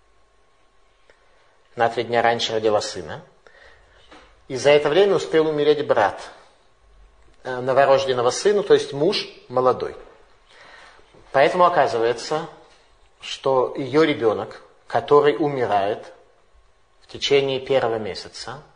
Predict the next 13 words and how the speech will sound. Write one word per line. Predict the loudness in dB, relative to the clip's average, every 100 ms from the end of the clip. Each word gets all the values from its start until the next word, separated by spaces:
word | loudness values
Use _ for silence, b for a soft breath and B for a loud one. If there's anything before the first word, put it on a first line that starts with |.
| b b b b b
он | -4 -2
как | 0 -2
бы | 2
был | 2 4
выкидышем. | 2 -2 -8 -8 -8
Ребенок, | -4 -2 -2
который | -6 -4 -4
умирает | -2 0 0 -2
в |
течение | -8 -6 -6
первого | -4 -4 -2
месяца | -4 -8 -8 -10
жизни, | -10 -14 -16